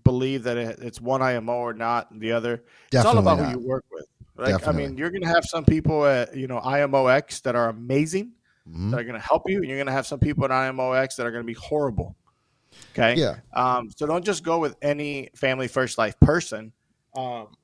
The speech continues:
Speaker 1: treat this like an interview. Be like, "Hey, so what are you gonna do for me? Like, how can you help me? Like, these are my
Speaker 2: Yeah.
Speaker 1: needs. These are my strengths. These are my weaknesses. This is my, uh, my budget. This is what I can do. What, what's the way to go here?"
Speaker 2: Get on Jerry's link. Definitely talk to him. 'Cause, I mean,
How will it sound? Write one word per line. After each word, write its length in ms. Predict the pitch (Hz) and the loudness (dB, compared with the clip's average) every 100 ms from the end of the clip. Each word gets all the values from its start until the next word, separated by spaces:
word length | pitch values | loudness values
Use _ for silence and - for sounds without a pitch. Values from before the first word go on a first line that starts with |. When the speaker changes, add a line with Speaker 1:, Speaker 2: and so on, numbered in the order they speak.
| _ | _
Speaker 1:
treat 280 | - 160 190 | -14 -12 -12
this 180 | - - | -12 -10
like 140 | 277 | -8
an 100 | 233 | -6
interview. 320 | 196 233 156 113 | -4 -4 -6 -2
Be 120 | 131 | 0
like, 160 | 131 151 | 2 2
"Hey, 160 | 185 | 0
so 180 | - 139 | 2 0
what 180 | 123 165 | 2 2
are 20 | |
you 160 | 196 190 | 0 -2
gonna 180 | 190 175 | -4 -4
do 140 | 160 | -4
for 120 | 139 | -6
me? 140 | 139 151 | -4 -2
Like, 120 | 107 | 0
how 140 | 120 156 | 0 0
can 180 | 147 | -4
you 140 | 147 147 | -6 0
help 200 | 139 113 | 0 0
me? 200 | 139 135 | -2 0
Like, 240 | 113 104 | 0 0
these 160 | 135 143 | -6 -6
are 40 | 131 | 0
my 240 | 127 131 | 4 4
Speaker 2:
Yeah. 60 | 139 | 4
Speaker 1:
needs. 260 | 147 139 | -2 -6
These 120 | 123 | -10
are 60 | 123 | -10
my 120 | 127 | -6
strengths. 360 | 120 131 143 139 | -4 -2 -4 -4
These 100 | 120 | -6
are 40 | |
my 100 | 123 | -4
weaknesses. 600 | 117 131 143 131 156 156 - _ - _ | -4 -6 -8 -8 -8 -10 -16 _ -20 _
This 180 | - 139 | -2 -2
is 120 | 147 143 | 0 6
my, 180 | 147 | 8
uh, 440 | 131 131 123 113 107 - _ - | 10 10 8 6 2 -12 _ -4
my 300 | 117 113 101 | 2 2 6
budget. 500 | - 135 156 147 - | 8 8 6 2 0
This 160 | 120 | -8
is 60 | 131 | -2
what 160 | 131 | 2
I 80 | 127 | 2
can 160 | 120 107 | 0 -4
do. 240 | 135 175 180 | -4 -4 -4
What, 220 | - 139 - | 2 2 0
what's 220 | 131 - | -4 -4
the 100 | - | -6
way 160 | 156 165 | -4 -4
to 80 | 156 | -2
go 180 | 165 151 | -4 -4
here?" 260 | 95 - _ - | -6 -12 _ 0
Speaker 2:
Get 160 | 123 214 | 8 10
on 160 | 240 180 | 12 12
Jerry's 320 | 175 151 127 | 12 10 8
link. 260 | 127 98 | 6 6
Definitely 380 | 104 143 143 117 | 6 6 8 6
talk 280 | 104 110 101 | 6 4 4
to 140 | 98 | 0
him. 100 | 90 - | -2 0
'Cause, 200 | - 123 | 4 8
I 80 | 123 | 10
mean, 340 | 123 117 107 | 10 8 6